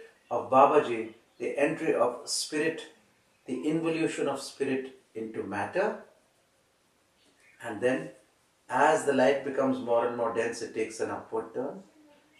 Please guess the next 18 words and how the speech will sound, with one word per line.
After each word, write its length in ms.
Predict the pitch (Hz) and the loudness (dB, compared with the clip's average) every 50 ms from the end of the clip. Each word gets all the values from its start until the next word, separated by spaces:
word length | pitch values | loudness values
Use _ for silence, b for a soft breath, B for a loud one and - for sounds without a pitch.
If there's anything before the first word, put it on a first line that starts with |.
| - | -12
and 160 | 113 110 107 131 | -10 -8 -4 -2
then 140 | 131 127 | 0 0
it 100 | 127 127 | 0 0
is 180 | 127 123 - - | -2 -4 -4 -2
the 200 | 123 117 - - | -4 -4 -2 -2
evolution 560 | 113 113 127 131 127 127 123 127 - - 123 | -2 -2 0 0 0 0 -2 -2 -4 -6 -6
of 140 | 123 117 - | -8 -8 -10
spirit 460 | - - - - 120 120 117 117 - B B B B B B B B _ | -12 -16 -12 -8 -8 -8 -8 -10 -14 B B B B B B B B _
from 520 | - - - 131 131 131 147 151 156 143 | -20 -10 -2 2 4 4 4 4 2 0
matter 460 | 135 131 113 - - - - - - - - _ _ _ _ _ _ _ _ _ _ 98 98 98 | 0 0 0 0 -2 -6 -6 -8 -10 -14 -18 _ _ _ _ _ _ _ _ _ _ -20 -12 -4
back 280 | 117 113 127 131 123 123 | -2 0 0 0 -2 -4
into 280 | 117 110 - - 117 | -6 -6 -6 -8 -8
the 220 | 127 170 - - - - _ _ _ | -6 -6 -8 -8 -10 -16 _ _ _
Supreme 500 | - - - - - - 120 113 110 101 | -18 -12 -10 -10 -8 -6 -6 -6 -6 -6
Spirit. 460 | 95 - - - 87 87 - - - - _ _ _ _ b b b b b b b b b b _ | -8 -10 -12 -10 -12 -12 -12 -12 -16 -20 _ _ _ _ b b b b b b b b b b _
This 220 | 131 139 135 - | -4 -2 0 2
is 360 | 147 143 127 - - - - - - | 2 2 2 0 -4 -8 -12 -12 -6
Babaji 680 | - - 117 127 131 127 127 120 117 113 - - - | -2 -2 0 2 2 0 0 -2 -4 -6 -6 -8 -12